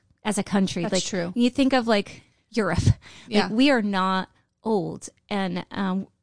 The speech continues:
Speaker 1: so it's not really far removed from our past. You know what I mean?
Speaker 2: And we haven't had
Speaker 1: And we're still dealing with the ramifications of everything.
Speaker 2: Mm-hmm.
Speaker 1: And we need, I, I,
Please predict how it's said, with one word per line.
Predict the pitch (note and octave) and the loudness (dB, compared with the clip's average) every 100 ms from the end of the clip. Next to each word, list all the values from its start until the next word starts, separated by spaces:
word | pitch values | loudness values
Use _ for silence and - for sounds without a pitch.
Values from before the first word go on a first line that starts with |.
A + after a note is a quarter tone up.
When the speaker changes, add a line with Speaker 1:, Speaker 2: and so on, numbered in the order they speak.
| _ | _
Speaker 1:
so | - B3+ B3 | -4 -2 -2
it's | A#3 | 0
not | A#3+ C#4 C#4+ | 2 2 0
really | D4+ C4 | -2 -2
far | - A3 G#3+ | -2 -2 0
removed | G3+ G3+ G#3 A3 | 0 0 -2 -4
from | F#3+ | -8
our | E3+ - | -8 -8
past. | - E3 D#3 F#3+ - - | -10 -10 -10 -12 -12 -6
You | G3+ | -2
know | A3 | -2
what | G#3 | -2
I | F#3+ | -2
mean? | E3+ F3+ F#3+ - | -2 -4 -6 -6
Speaker 2:
And | B3+ | -2
we | D4 | 0
haven't | D#4+ E4+ | 0 -2
had | C4 C4+ B3 | -2 -2 0
Speaker 1:
And | A#3 A3+ A3+ | 2 2 0
we're | B3 | -2
still | - - B3+ C4 | -2 0 2 2
dealing | B3 A#3+ A#3 | 2 0 0
with | A3 - | -2 -4
the | G3 | -4
ramifications | F#3+ F#3+ F#3 F3+ - F#3+ - F#3 F#3 | -2 -4 -6 -10 -8 -8 -6 -6 -6
of | - - _ | -8 -16 _
everything. | A#3+ C#4+ A#3 F#3+ E3 - - G3+ | -8 -4 -4 -4 -8 -12 -10 -6
Speaker 2:
Mm-hmm. | G3+ G3+ B3+ | -4 -4 -2
Speaker 1:
And | A3 | 0
we | A3 G#3+ | 0 0
need, | A3 A#3+ G3+ | 0 0 -2
I, | A3+ - | -6 -6
I, | G#3+ A3 | -6 -6